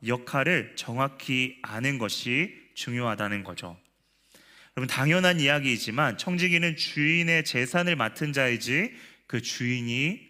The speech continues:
아닙니다. 바울도 그러했고 디도도 그러했듯이 감독과 장로에게 가장 중요한 것은 자기 일을 하는 것이 아닌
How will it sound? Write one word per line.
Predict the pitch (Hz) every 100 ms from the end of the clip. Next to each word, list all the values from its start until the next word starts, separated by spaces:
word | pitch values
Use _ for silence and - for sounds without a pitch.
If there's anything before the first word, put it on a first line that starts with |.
| _
아닙니다. | - - 98 101 95 90 95 92 _ _ _ _ _ _ -
바울도 | 113 120 135 143
그러했고 | 127 120 113 101 - 165 104 - -
디도도 | - 139 160 151 151
그러했듯이 | 151 127 127 123 107 170 151 - - -
감독과 | - 131 143 156 156 160 143 143
장로에게 | - 123 131 143 131 127
가장 | - - 156 147
중요한 | 147 143 147 135
것은 | 113 - 135 185 233 - - - -
자기 | - - 165 208 226
일을 | 190 135 90 - -
하는 | - 151 151
것이 | 139 135 131
아닌 | 117 123 156